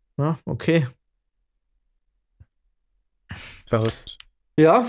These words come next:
Speaker 3: eben. Und, äh, und klar, und wenn dann irgendwie die Gitarre fehlt oder irgendwas, nee.
Speaker 1: Oh, da war ich
Speaker 3: Nee.
Speaker 1: richtig, da hab ich echt Schiss gehabt. Ich hab auch extra so ein, ähm, so ein Band gekauft, äh, mit so,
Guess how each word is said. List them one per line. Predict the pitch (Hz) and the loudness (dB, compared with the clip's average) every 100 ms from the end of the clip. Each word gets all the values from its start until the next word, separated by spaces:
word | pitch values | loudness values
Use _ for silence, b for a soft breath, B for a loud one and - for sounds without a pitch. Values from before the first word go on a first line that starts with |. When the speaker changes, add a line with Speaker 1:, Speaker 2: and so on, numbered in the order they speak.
| - 190 | -6 2
Speaker 3:
eben. | 196 190 165 127 B B - | 4 6 2 -2 B B 0
Und, | 175 156 156 160 | 4 4 4 4
äh, | 156 147 151 | 6 6 6
und | 156 135 - | 4 0 2
klar, | 208 220 | 4 6
und | 147 | 4
wenn | 147 143 | 2 4
dann | 147 156 | 4 4
irgendwie | 156 156 147 147 | 2 2 2 2
die | 143 | 2
Gitarre | 131 131 143 151 | 2 2 2 2
fehlt | - 175 180 | 4 4 6
oder | 175 165 170 | 4 4 4
irgendwas, | 165 156 156 - - | 4 4 2 2 2
nee. | 135 123 123 | 4 8 8
Speaker 1:
Oh, | 110 110 95 _ - | 6 2 0 _ 0
da | 135 | 2
war | 135 127 | 6 6
ich | 123 | 8
Speaker 3:
Nee. | 127 | 6
Speaker 1:
richtig, | 131 127 131 104 - | 4 4 0 0 2
da | 143 | 2
hab | 131 | 4
ich | 113 | 2
echt | 139 113 | 0 0
Schiss | - 127 | 0 -2
gehabt. | - 120 - B B _ | 0 0 -2 B B _
Ich | |
hab | 151 | 2
auch | 170 | 4
extra | 175 180 202 | 4 4 4
so | 147 135 | 6 6
ein, | 131 127 | 6 4
ähm, | 151 127 123 113 - _ - | 2 4 4 2 -2 _ 0
so | 127 | 4
ein | 117 | 4
Band | 131 151 175 | 4 2 2
gekauft, | 170 - 139 143 139 - - | -2 2 4 4 0 -12 0
äh, | 139 123 120 139 - | 2 2 0 -6 -6
mit | 135 123 | -4 -2
so, | - 127 | 2 2